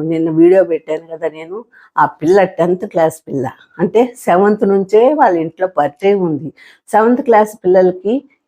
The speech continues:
ఎంత నేర్పిస్తారు మైండ్? బ్రెయిన్ వాష్ చేయాలంటే పెద్దవాళ్ళు మనల్ని కూడా బ్రెయిన్ వాష్ చేయగలరు.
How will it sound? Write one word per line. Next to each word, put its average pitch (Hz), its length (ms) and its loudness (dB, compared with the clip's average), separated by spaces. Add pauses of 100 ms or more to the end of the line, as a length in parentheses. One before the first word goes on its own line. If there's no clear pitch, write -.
ఎంత 196 260 2
నేర్పిస్తారు 202 720 2
మైండ్? 170 380 0 (380)
బ్రెయిన్ 190 300 4
వాష్ 196 260 2
చేయాలంటే 170 680 -2 (520)
పెద్దవాళ్ళు 202 460 2 (120)
మనల్ని 180 520 -2
కూడా 180 200 -4
బ్రెయిన్ 180 380 -2
వాష్ 165 240 0
చేయగలరు. 156 540 -6